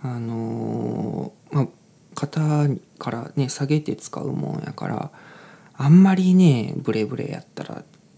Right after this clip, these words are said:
まあ、それは大げさすぎるけど、別に集成材やからといって、そんな中心からめちゃくちゃずれたとこに重心があったりとかは、さすがにないと思うけど、まあ、同じね、あのー、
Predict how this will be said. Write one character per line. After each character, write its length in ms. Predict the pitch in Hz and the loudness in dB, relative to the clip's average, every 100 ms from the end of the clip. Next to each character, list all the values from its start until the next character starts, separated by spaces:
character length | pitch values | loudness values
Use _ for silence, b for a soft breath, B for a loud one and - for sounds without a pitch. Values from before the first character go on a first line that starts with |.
| _ _ - | _ _ -10
ま 100 | 120 | -6
あ、 20 | |
そ 100 | 139 | -2
れ 60 | 156 | 2
は 60 | 139 | 6
大 160 | 151 | 6
げ 140 | 160 180 | 4 0
さ 540 | 202 214 220 - - - | -2 -4 -4 -4 -6 -12
す 200 | - - | -16 -10
ぎ 140 | 190 175 | -6 -4
る 100 | - | -4
け 160 | 85 | -4
ど、 200 | 95 - _ _ _ _ - | -6 -8 _ _ _ _ -10
別 140 | 147 | -4
に 80 | 143 | -2
集 180 | - 170 | 0 2
成 200 | 180 156 | 2 2
材 220 | 123 - - - | 0 -8 -14 -14
や 140 | 131 | -12
か 140 | - | -10
ら 80 | 113 | -12
と 140 | - 120 | -8 -8
い 80 | |
っ 20 | 120 | -6
て、 100 | 113 | -6
そ 140 | 127 | 0
ん 40 | |
な 100 | 143 | 0
中 240 | 143 - 131 | 0 0 2
心 300 | - 143 156 | 4 8 6
か 160 | - | 8
ら 100 | 139 | 2
め 180 | 123 120 | 2 0
ち 80 | 143 | 2
ゃ 60 | 139 | 0
く 100 | - | 0
ち 100 | 165 | 0
ゃ 40 | |
ず 140 | 147 123 | 2 -2
れ 100 | 120 | -2
た 120 | - | -6
と 100 | 160 | -6
こ 120 | - | -8
に 140 | - | -6
重 220 | - - - | -2 -2 -2
心 240 | 110 120 | -2 -2
が 100 | 98 | -4
あ 40 | - | -6
っ 40 | |
た 140 | - | -6
り 80 | 95 | -6
と 100 | - | -6
か 100 | - | -6
は、 260 | 78 - - B B B B B B | -2 -4 -4 B B B B B B
さ 140 | - 147 | 0 4
す 100 | 180 | 10
が 100 | 202 | 12
に 100 | 160 | 10
な 120 | 123 | 8
い 80 | 113 | 0
と 100 | 117 | -4
思 200 | 120 120 | -2 -4
う 40 | |
け 140 | 127 | -4
ど、 180 | - - - B B B _ _ _ _ - | -4 -6 -8 B B B _ _ _ _ -2
ま 180 | 143 - | -2 2
あ、 40 | 135 | 2
同 200 | 131 127 | 2 0
じ 400 | 147 147 147 - 185 | -2 0 -2 -6 -4
ね、 220 | 180 - - - | -4 -6 -18 -6
あ 160 | 131 | -2
の 1200 | 120 131 131 131 139 135 123 - - - - - | -2 0 0 0 0 0 0 0 0 0 0 0
ー、 60 | - | -4